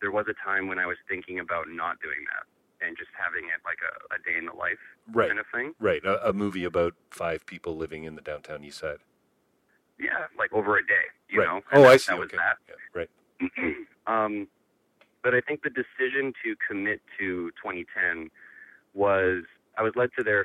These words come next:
Speaker 1: for a number of factors, one of them being the simple contrast between, you know, the life on the streets versus the life on the rink. Um, the contrast between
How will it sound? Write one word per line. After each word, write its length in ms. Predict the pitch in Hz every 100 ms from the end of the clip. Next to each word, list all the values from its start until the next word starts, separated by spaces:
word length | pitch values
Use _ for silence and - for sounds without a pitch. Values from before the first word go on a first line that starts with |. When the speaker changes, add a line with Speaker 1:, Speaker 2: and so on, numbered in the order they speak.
| -
Speaker 1:
for 260 | 101 95 87
a 120 | 92
number 300 | 90 98 123
of 80 | -
factors, 520 | 120 120 - 123 120 -
one 180 | 104 113
of 160 | 107
them 260 | 110 98 90
being 420 | 95 95 92 90 - _
the 80 | 98 -
simple 400 | 98 98 87 85 _ -
contrast 600 | - 101 90 95 80 85 -
between, 560 | 95 - 95 85 82 85
you 100 | 87
know, 200 | 80 82 - - - - - _ _ _ _ 113
the 80 |
life 220 | 101 107 -
on 140 | 95
the 60 | 87 -
streets 380 | 156 160 156 - - - _ 92
versus 580 | 98 107 - 107 98 92 -
the 80 |
life 200 | 92 90 95
on 140 | 85
the 80 | 78
rink. 260 | 80 - - - - _ _ -
Um, 560 | 90 87 85 82 82 - _ _
the 340 | 98 90 87 85
contrast 720 | - 120 113 107 98 98 -
between 480 | 101 - 101 95 90